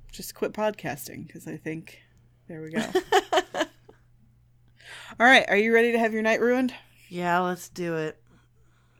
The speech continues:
Speaker 1: Okay. I have saved the absolute fucking worst for last. This was initially supposed to be the entire topic of the episode. Um, it, there's not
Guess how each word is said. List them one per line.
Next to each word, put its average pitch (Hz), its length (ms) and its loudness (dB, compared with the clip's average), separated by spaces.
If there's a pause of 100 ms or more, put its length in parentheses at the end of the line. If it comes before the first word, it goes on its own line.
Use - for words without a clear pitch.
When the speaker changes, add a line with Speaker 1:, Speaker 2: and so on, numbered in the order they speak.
(120)
Speaker 1:
Okay. 165 220 -14 (680)
I 185 200 -2
have 185 240 -6
saved 175 760 -6
the - 200 -8
absolute 165 680 -8
fucking 156 420 -10
worst 151 320 -14
for - 140 -12
last. - 560 -12 (1040)
This 240 220 -4
was 349 100 -2
initially 170 360 -4
supposed 160 200 -8
to 156 60 -16
be 165 80 -4
the 143 80 -6
entire 143 320 -8
topic - 380 -12
of 139 100 -20
the 139 80 -8
episode. - 460 -12 (840)
Um, 156 520 -6 (540)
it, 180 220 -4 (100)
there's 170 340 -4
not 160 500 -6